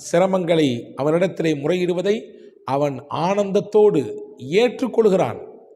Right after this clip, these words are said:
அதற்கு பதில் கொடுப்பதற்கு தயாராகிறான். அல் குர்ஆன் ஷரீஃபிலே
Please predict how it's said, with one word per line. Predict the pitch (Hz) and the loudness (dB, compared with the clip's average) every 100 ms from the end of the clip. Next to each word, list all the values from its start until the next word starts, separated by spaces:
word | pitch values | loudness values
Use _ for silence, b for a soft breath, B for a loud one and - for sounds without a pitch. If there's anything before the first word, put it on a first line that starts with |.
| _ _ _ _ _ _ | _ _ _ _ _ _
அதற்கு | - 160 160 165 139 | 0 0 0 -4 0
பதில் | 165 262 254 | 2 4 4
கொடுப்பதற்கு | 240 214 185 175 170 | 2 2 0 -2 -2
தயாராகிறான். | 170 147 147 139 120 113 98 104 - _ _ _ _ _ _ _ _ _ _ _ _ | -2 0 0 -2 -4 -6 -10 -14 -20 _ _ _ _ _ _ _ _ _ _ _ _
அல் | - 156 | -2 -2
குர்ஆன் | 160 165 156 147 | 0 0 0 0
ஷரீஃபிலே | 147 147 135 131 | 0 0 0 0